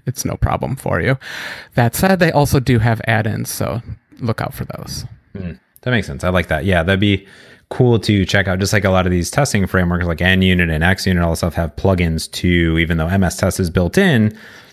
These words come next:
Speaker 2: But, you know, you gotta look out and kinda pick one that works for you.
Speaker 1: Yep.
Speaker 2: Interesting. Um,
Speaker 1: Yep, yep.
Speaker 2: what, we had,
Speaker 1: Fun.
Speaker 2: um,
Speaker 1: Thanks for that suggestion. Yep, that's
Speaker 2: Yeah.
Speaker 1: a good one.
Speaker 2: That's a good one. Uh, also, it looks like you,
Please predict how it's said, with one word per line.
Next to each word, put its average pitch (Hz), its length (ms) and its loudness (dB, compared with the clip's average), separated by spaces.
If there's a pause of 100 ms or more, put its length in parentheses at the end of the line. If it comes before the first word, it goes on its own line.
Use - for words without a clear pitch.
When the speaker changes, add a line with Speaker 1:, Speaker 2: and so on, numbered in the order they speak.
(140)
Speaker 2:
But, 101 140 2
you 92 60 4
know, 90 80 4
you 87 60 4
gotta 87 160 4
look 90 180 2
out 85 240 -2
and 90 240 2
kinda 92 220 -2
pick - 240 -6
one 87 140 2
that 80 120 0
works 82 220 -4
for - 120 -4
you. 82 360 0 (560)
Speaker 1:
Yep. 120 100 2
Speaker 2:
Interesting. 78 560 -2 (280)
Um, 101 580 4
Speaker 1:
Yep, - 0 -
yep. 147 100 -2
Speaker 2:
what, 208 140 -4 (460)
we 120 100 2
had, 156 240 2
Speaker 1:
Fun. 143 180 6
Speaker 2:
um, 123 200 4
Speaker 1:
Thanks 160 180 0
for 180 140 -2
that 170 160 0
suggestion. 165 500 -4 (220)
Yep, 147 180 -4
that's 113 140 -2
Speaker 2:
Yeah. 95 140 4
Speaker 1:
a - 20 0
good 127 120 -2
one. 117 180 -8 (380)
Speaker 2:
That's 117 140 -2
a 120 60 0
good 101 160 2
one. 82 260 -2 (100)
Uh, 123 260 -2
also, 120 640 0
it - 40 -4
looks - 160 0
like 247 220 0
you, 127 540 4